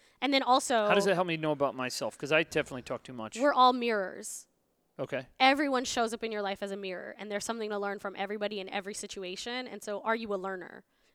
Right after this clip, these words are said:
Speaker 1: Are you willing to look at a situation and go, "Ooh." Like, I have situations where I see someone do something, and I'm like,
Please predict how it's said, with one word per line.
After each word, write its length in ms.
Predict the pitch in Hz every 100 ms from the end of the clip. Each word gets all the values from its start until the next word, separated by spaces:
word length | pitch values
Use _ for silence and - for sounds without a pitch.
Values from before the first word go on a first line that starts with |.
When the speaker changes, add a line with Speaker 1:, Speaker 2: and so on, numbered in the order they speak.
| -
Speaker 1:
Are 100 | 247
you 140 | 277
willing 340 | 254 247 226 247
to 120 | 220
look 320 | 214 262 -
at 100 | 247
a 60 | 226
situation 500 | 254 240 208 208 196
and 120 | 190
go, 380 | 185 175 170 185 _ _ _ _ - - - -
"Ooh." 800 | 160 165 143 113 92 - - - - _
Like, 200 | 226 233
I 140 | 247 294
have 100 | 311
situations 500 | 294 269 226 233 220
where 120 | 226
I 120 | 214
see 340 | 247 - 285 269
someone 300 | 285 247 233
do 140 | 220
something, 280 | 247 247 254
and 80 | 214
I'm 80 | 214
like, 200 | 185